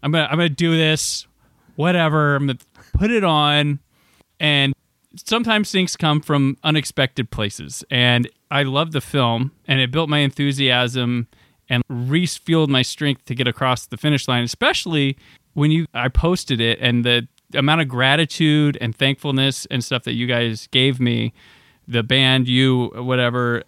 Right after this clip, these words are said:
I couldn't believe it. Like, I, it felt great, and it really helped me give me the confidence to, 'cause at the time I was like, "Is anyone gonna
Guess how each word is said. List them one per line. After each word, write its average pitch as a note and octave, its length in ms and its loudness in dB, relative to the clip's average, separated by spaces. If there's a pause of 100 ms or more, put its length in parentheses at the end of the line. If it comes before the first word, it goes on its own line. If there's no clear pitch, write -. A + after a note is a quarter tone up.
I B2+ 140 0
couldn't C3 240 -2
believe A#2+ 300 -2
it. A2 120 -12
Like, A2+ 180 -10
I, A#2 200 -6 (720)
it A#2+ 180 -2
felt B2+ 220 0
great, B2+ 380 2
and A#2+ 100 -2
it A2+ 40 -4
really A#2+ 600 0
helped - 260 -4 (520)
me C3+ 580 4 (220)
give C#3 120 0
me C3 100 2
the B2 120 -2
confidence B2 500 -2
to, A2+ 280 -2 (360)
'cause D3 120 -2
at E3+ 120 0
the D3+ 60 -6
time D3+ 200 2
I C#3+ 40 4
was C3 100 0
like, A#2+ 160 0
"Is B2 120 -2
anyone D3 260 2
gonna A2+ 180 0